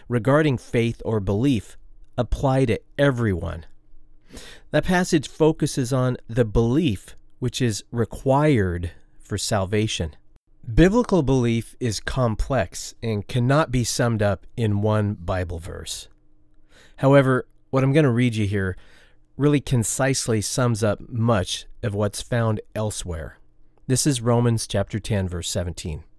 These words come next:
"So then, faith comes by hearing, and hearing by the word of God."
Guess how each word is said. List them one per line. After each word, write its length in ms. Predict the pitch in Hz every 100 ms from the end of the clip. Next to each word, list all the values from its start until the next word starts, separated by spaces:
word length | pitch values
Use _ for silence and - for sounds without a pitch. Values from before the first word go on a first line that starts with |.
| _ - _ - _ - _ - - - -
"So 320 | - - 156
then, 320 | 139 110 85 90 - - _ - -
faith 680 | - - 165 120 104 - - - -
comes 280 | - 127 113
by 220 | - 101
hearing, 580 | 90 - 143 123 85 85 - - - _ _ - -
and 180 | 120 104
hearing 640 | - 139 156 98 85 82 - - _ - _ - -
by 140 | 110
the 120 | 98 101
word 340 | 104 110 107
of 160 | 92 -
God." 420 | 92 87 85